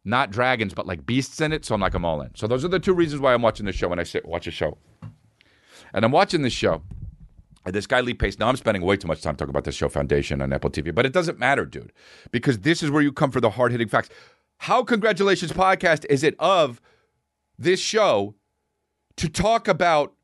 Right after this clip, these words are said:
for f-, ten minutes a show that's been on for two seasons already? Not even good to talk about it, but that's what we do. And the cult's with me, my babies. So I'm watching the show, and I find the show is, it's fine. It's very hard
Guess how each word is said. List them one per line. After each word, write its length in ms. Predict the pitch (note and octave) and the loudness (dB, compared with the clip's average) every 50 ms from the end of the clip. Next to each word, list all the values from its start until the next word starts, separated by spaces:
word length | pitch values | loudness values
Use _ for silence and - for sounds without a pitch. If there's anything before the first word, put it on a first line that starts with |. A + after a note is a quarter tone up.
| _ _ _ | _ _ _
for 220 | _ - - E3+ D3 | _ 0 2 2 2
f-, 160 | - - _ _ _ | 0 -2 _ _ _
ten 240 | - F#3+ G3+ G3+ G3 | -2 0 0 2 4
minutes 320 | F#3+ F3 D3 C3 - - - - | 4 4 4 2 0 -4 -2 2
a 80 | C3 C#3 | 2 2
show 380 | - - - F#3+ D#3+ D3 C#3 | 2 2 2 4 4 4 4
that's 240 | - C#3 C#3 - - | 2 2 0 0 -2
been 320 | - A2+ G2 - F#3 F3+ | -10 -4 0 2 2 4
on 180 | E3 E3 D#3+ C#3+ | 4 4 4 2
for 120 | B2 A#2+ | 0 -4
two 180 | G#2 - C3 B2+ | -2 0 0 0
seasons 400 | A2+ - C3 A2+ G2+ G2 E2+ D#2 | 2 2 2 2 0 0 0 0
already? 340 | E2+ D#2 D2+ D#2 C2+ B1+ D2+ | 0 0 0 -2 -4 -4 -2
Not 220 | G#2 C#3+ F#3 A3 | 0 2 4 4
even 220 | B3+ A#3+ G#3+ F3+ D#3+ | 4 2 2 2 2
good 200 | C#3 F3 E3+ C#3 | 2 2 2 2
to 60 | D#3 | 2
talk 260 | C3 C3+ C3+ C#3 B2 | 2 2 2 2 2
about 260 | A#2+ A2 A2 E2 C#2 B1 | 0 0 0 0 -2 -4
it, 120 | - _ - - - - - | -14 _ -20 -20 -20 -6 -2
but 140 | D3 D#3 - | -2 0 2
that's 180 | A#3 A#3+ - | 2 2 4
what 100 | - F#3+ | 4 4
we 100 | G3 G3+ | 4 2
do. 340 | E3 D#3 B3+ A3+ D#3 G#2+ - _ _ _ _ _ | 2 2 2 2 2 0 -2 _ _ _ _ _
And 140 | - A2 A#2 | -4 -2 -2
the 60 | A2+ | 0
cult's 260 | - C3+ C3+ C3 - | 2 2 0 2 0
with 140 | B2+ A2 - | -2 -2 -2
me, 80 | G2+ F2 | -4 -4
my 140 | E2 D#2 D2 | -4 -2 -2
babies. 400 | D2+ D#2+ D2+ E2 E2+ - - - _ _ _ _ _ _ _ _ _ - _ _ _ _ _ - - - | 0 -2 -2 -2 -6 -10 -12 -20 _ _ _ _ _ _ _ _ _ -20 _ _ _ _ _ -20 -18 -12
So 520 | - - - F3 F3 F3 E3+ E3 - - _ _ _ _ _ _ _ _ - _ _ _ _ _ _ _ _ _ - | -8 -2 0 2 4 4 4 2 0 -6 _ _ _ _ _ _ _ _ -20 _ _ _ _ _ _ _ _ _ 0
I'm 120 | C3 D3+ E3 | 0 2 2
watching 320 | G3 A3+ A#3+ A#3+ A3 F3+ | 2 0 0 0 0 0
the 80 | D#3+ C#3+ | 0 0
show, 240 | - - D#3+ C#3+ - | 2 2 0 0 0
and 160 | - C3+ C3+ | 0 0 2
I 60 | C3+ | 0
find 400 | C3 _ - D#3 D3+ F#3+ G3+ G3 | 0 _ 0 0 2 2 2 0
the 60 | F3 | -2
show 300 | D3+ - - D#3 C3+ B2+ | -2 -2 0 2 2 2
is, 180 | - A2+ G#2 G#2 - _ - - _ _ _ | 2 -2 -4 -6 -8 _ -20 -20 _ _ _
it's 180 | - B2 - - | -4 -4 -4 -2
fine. 460 | - C3 A#2+ A#2 A#2+ B2+ D#3+ F3+ - - _ _ _ _ _ _ _ - | 0 2 4 4 4 2 0 -2 -8 -14 _ _ _ _ _ _ _ -10
It's 140 | F#2 F#2 F#2 | -10 -8 -8
very 440 | G2 G2 F#2+ B2+ D#3 F3 F3+ D#3 C3 | -8 -6 -2 0 2 2 4 2 2
hard 520 | G#2+ F#2 A2+ G#2+ G2+ F2+ E2 D#2 C#2 - | 2 2 2 2 4 4 4 2 0 -4